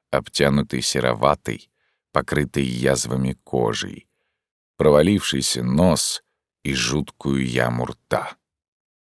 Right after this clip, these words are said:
Видимо, существо хоть и догадывалось, что выглядит не лучшим образом, не подозревало, что всё настолько плохо.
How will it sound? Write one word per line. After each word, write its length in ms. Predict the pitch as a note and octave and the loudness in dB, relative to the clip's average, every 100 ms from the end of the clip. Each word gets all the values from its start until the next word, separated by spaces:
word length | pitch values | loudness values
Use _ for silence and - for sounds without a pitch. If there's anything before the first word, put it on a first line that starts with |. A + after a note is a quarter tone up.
| _ _ _ _ | _ _ _ _
Видимо, 440 | - D#2+ E2 F2 F2 | -6 0 4 6 4
существо 640 | - D#2 - D2+ - F2+ | 4 -2 -2 -2 4 4
хоть 220 | D#2+ D#2 C#2+ | 4 -2 0
и 20 | |
догадывалось, 720 | C#2+ C#2 F2+ E2+ C#2+ A#1+ A1+ | 2 4 4 6 2 0 -2
что 260 | - - C#2 | -4 -2 0
выглядит 520 | D2 C#2 C2+ C2+ - | 2 0 0 -2 0
не 120 | D#2+ | 0
лучшим 420 | D#2+ D#2 - C#2 | 2 -2 -2 0
образом, 520 | C#2+ B1 A#1+ - - - _ _ _ | 0 0 -4 -6 -12 -18 _ _ _
не 160 | D#2 F2 | 2 4
подозревало, 800 | F2 E2 D#2+ D#2 D#2+ F#2 D2 A#1+ | 4 4 4 4 6 6 4 2
что 200 | - A1+ | -4 -4
всё 200 | - C2 | -2 0
настолько 880 | C2+ - - - D#2 B1+ - A1 | 0 0 0 4 6 4 -2 -8
плохо. 680 | - - B1+ A1+ - - A1 | -8 -4 0 0 -2 -6 -8